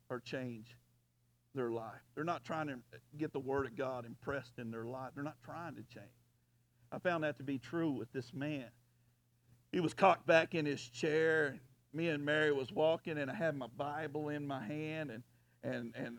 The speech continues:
I was saying good morning to people. "How you doing? Good to see you. God bless you. Thank you for coming." He was cocked back in his chair. I said, "Good morning, sir. How are you?" He said, "Well, how's that boy of yours?" I said, "Oh, man, we took him to the hospital, and,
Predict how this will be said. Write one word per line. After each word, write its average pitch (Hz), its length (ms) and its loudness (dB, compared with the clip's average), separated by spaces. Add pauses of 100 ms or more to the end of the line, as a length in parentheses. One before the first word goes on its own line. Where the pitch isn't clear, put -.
(120)
I 127 100 2
was - 120 0
saying 143 340 6
good 143 220 2
morning 139 420 0
to 135 80 -4
people. 147 440 -2
"How 135 180 0
you 147 200 -2
doing? 143 560 -2
Good 147 240 0
to 135 60 -8
see 139 300 -4
you. 143 260 -2 (360)
God 139 340 0
bless 143 380 0
you. 165 180 -2
Thank 143 280 -4
you 156 180 0
for 151 100 -4
coming." 147 540 -4 (300)
He 277 140 0
was 220 140 -2
cocked 175 340 0
back 180 260 0
in 208 100 -4
his 202 180 -2
chair. 240 240 -2
I 190 40 2
said, 226 220 0
"Good 254 160 -4
morning, 240 400 0
sir. 247 340 2
How 220 300 0
are 202 120 2
you?" 143 260 0 (340)
He 226 120 2
said, 226 200 4
"Well, 214 120 4
how's 247 280 6
that 196 260 6
boy 190 300 6
of 135 180 0
yours?" 143 360 0 (640)
I 196 140 6
said, 196 140 4
"Oh, 190 180 8
man, 180 220 2
we 185 80 0
took 190 160 2
him 180 140 -4
to 190 100 4
the 175 80 0
hospital, 147 760 0
and, 131 200 -6